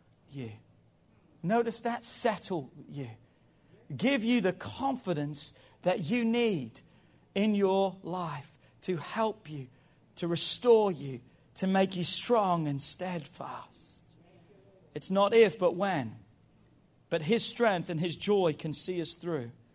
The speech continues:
Number five, I can have contentment in my life through the right connections.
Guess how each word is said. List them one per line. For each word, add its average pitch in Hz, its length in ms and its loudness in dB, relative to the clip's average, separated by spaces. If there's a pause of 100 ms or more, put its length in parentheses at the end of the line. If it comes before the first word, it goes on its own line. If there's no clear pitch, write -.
(400)
Number 175 240 0
five, 151 480 0 (2250)
I 156 80 -4
can 170 140 -2
have 180 220 2
contentment 180 560 -2
in 165 100 -6
my 151 80 0
life 156 380 0
through 156 120 -4
the 143 120 -4
right 143 240 -2
connections. 123 800 -10